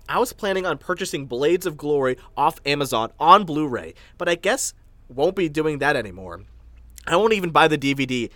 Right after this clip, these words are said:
because of this. I'm so angry at Paramount for making such a stupid financial decision like this.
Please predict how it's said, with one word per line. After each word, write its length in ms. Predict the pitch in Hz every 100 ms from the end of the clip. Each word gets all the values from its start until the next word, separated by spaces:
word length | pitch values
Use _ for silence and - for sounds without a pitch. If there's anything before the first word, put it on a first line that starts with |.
| -
because 300 | - 131 127
of 80 | 107
this. 260 | 85 - - - -
I'm 180 | 156 220
so 380 | - 240 262
angry 400 | 254 180 202 180
at 100 | 151
Paramount 480 | - 151 151 165 185 -
for 120 | - 170
making 260 | 165 151
such 300 | 127 - 277
a 40 | -
stupid 500 | - - 180 175 240
financial 560 | - 147 139 147 175
decision 500 | 165 135 - 156 143
like 200 | 113 98
this. 240 | 104 87